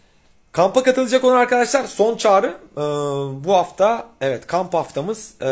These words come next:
on sekiz, şey, on dokuz, yirmi, yirmi bir Nisan'da Yenice Gökmen Otel'de kampımızda size ayrıntı olarak anlatacağım. Ee, ve geceleri de kamelya altında bu sefer dediğim gibi farklı bir düzenekle, e, arkadaşlar sizleri böyle bilgiye boğmaya geliyorum.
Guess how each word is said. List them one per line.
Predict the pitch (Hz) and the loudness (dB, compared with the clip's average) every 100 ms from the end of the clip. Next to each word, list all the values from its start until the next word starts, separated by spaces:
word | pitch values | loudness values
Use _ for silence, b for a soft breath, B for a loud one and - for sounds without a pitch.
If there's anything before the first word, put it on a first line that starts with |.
| 131 | 0
on | 127 170 180 170 | -2 -4 -4 -6
sekiz, | - 135 160 175 | -6 -8 -8 -10
şey, | - 151 - | -8 -8 -2
on | 175 180 | 0 0
dokuz, | 143 143 170 135 | -6 -6 -10 -8
yirmi, | 147 143 123 | -6 -6 -8
yirmi | 156 160 | -8 -8
bir | 151 143 - - | -6 -8 -10 -16
Nisan'da | 120 117 123 123 175 | -12 -8 -6 -6 -6
Yenice | 147 151 143 | -6 -6 -4
Gökmen | 135 147 151 | -4 -4 -4
Otel'de | 151 139 127 160 208 - - | -6 -4 -4 -4 -8 -12 -6
kampımızda | 160 170 151 143 135 | -4 -4 -6 -10 -6
size | - | -6
ayrıntı | - 156 175 175 | -2 0 0 -2
olarak | 170 143 | -4 -4
anlatacağım. | 170 190 175 185 220 - b b b b b b b b b b b - | -4 -6 -6 -4 -6 -8 b b b b b b b b b b b -2
Ee, | 139 139 | 0 2
ve | 165 | 0
geceleri | 160 165 185 233 | 0 0 0 0
de | 226 | 0
kamelya | - 175 214 202 | -2 -2 2 2
altında | 185 185 202 208 | 2 0 -4 -4
bu | |
sefer | - 151 208 220 | -4 -4 -4 -4
dediğim | 165 170 | -6 -8
gibi | 147 180 | -10 -8
farklı | 143 135 208 | -6 -6 -10
bir | 151 | -12
düzenekle, | 123 151 170 160 190 - - | -8 -6 -6 -8 -10 -10 -8
e, | |
arkadaşlar | 131 120 104 117 117 127 170 | -6 -4 -4 -4 -6 -6 -6
sizleri | 170 165 202 196 | -8 -2 0 2
böyle | 202 180 | 0 -2
bilgiye | 156 151 180 160 | -6 -4 0 2
boğmaya | 151 143 143 143 | 2 0 0 -2
geliyorum. | 117 107 170 226 | -4 -6 -8 -12